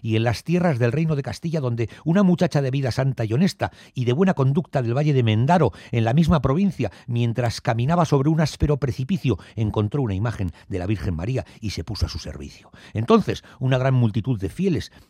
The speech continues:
concurrían allí de todos los pueblos circunvecinos y de otros lugares remotos por reverencia hacia la misma Virgen y por las frecuentes, y por los frecuentes milagros que, implorada su ayuda,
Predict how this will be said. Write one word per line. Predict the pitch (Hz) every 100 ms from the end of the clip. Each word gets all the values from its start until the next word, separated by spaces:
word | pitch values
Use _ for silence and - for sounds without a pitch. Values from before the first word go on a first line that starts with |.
| _
concurrían | 127 104 107 131 156
allí | 123 151
de | 120
todos | 151 151
los | 131 -
pueblos | 151 135 -
circunvecinos | - - 120 107 113 101 90 - 185 123 - - -
y | 131
de | 170
otros | 180
lugares | 139 135 139
remotos | 120 123 180 127 - - _
por | - 131 -
reverencia | 127 127 131 139 190 - 131 110
hacia | 113 107 107
la | 104
misma | 120 98 92
Virgen | 113 - 80 - -
y | 123
por | 113 113
las | 110
frecuentes, | - 110 101 170 160 151 147 -
y | 117
por | 107
los | 104
frecuentes | 90 110 175 160
milagros | 123 151 143 165 - - - -
que, | 120 117
implorada | 113 117 - 110 107 180 170
su | -
ayuda, | 107 208 135